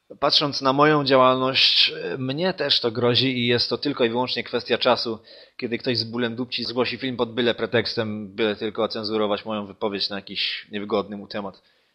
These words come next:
Wracając do głównego tematu, czyli grania kartą fałszywych cech etnicznych, e, przedstawiłem właśnie, dlaczego krytykowanie innych, czy hejtowanie, jak to ludzie teraz nazywają,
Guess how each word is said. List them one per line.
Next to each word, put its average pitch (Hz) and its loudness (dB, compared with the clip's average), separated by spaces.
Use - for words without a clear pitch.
Wracając 131 2
do 120 0
głównego 117 0
tematu, 120 -2
czyli 104 -2
grania 107 2
kartą 110 0
fałszywych 101 -6
cech 104 -10
etnicznych, 110 -6
e, 127 -6
przedstawiłem 139 4
właśnie, 127 2
dlaczego 120 4
krytykowanie 127 0
innych, 123 -2
czy 107 0
hejtowanie, 113 4
jak 104 -4
to 110 -4
ludzie 107 -2
teraz 110 2
nazywają, 110 2